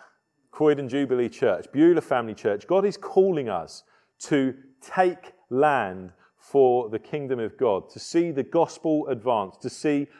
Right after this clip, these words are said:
men and women and children transformed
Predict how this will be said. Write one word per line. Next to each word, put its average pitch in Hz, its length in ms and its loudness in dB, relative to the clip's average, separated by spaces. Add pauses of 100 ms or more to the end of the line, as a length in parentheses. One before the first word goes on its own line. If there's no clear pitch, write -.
(140)
men 175 560 -2
and 135 240 -4
women 160 440 -4
and 131 180 -8
children 117 680 -2 (300)
transformed 123 1000 2